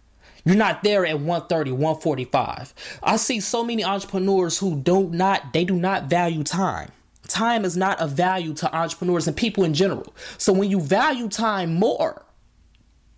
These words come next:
people are gonna respect you more because they're gonna be like, "Wow, this man,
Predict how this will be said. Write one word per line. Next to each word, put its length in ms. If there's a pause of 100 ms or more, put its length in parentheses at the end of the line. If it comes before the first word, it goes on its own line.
(1080)
people 200
are 80
gonna 180
respect 520
you 80
more 180
because 360
they're 100
gonna 120
be 100
like, 120
"Wow, 240
this 180
man, 380